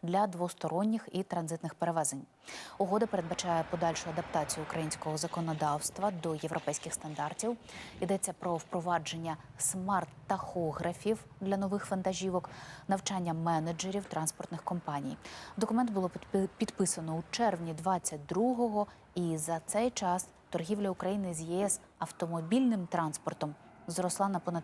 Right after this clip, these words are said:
п'ятдесят відсотків, зазначили в українському уряді. Україна вперше розпочинає пошуково-ексгумаційні роботи останків воїнів упа, які загинули у Польщі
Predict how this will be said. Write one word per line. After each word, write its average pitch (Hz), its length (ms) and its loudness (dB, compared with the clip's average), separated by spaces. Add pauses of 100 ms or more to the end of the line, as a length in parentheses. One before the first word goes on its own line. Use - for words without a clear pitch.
п'ятдесят 180 460 -2
відсотків, 160 480 -4 (360)
зазначили 175 680 2 (280)
в 165 140 -2
українському 165 760 0
уряді. 156 400 0 (2250)
Україна 254 360 8
вперше 254 400 2
розпочинає 220 680 4
пошуково-ексгумаційні 202 1800 0
роботи 190 480 2
останків 196 560 0
воїнів 185 560 0
упа, 190 400 4
які 160 320 -2
загинули 170 440 0
у 165 60 0
Польщі 214 540 0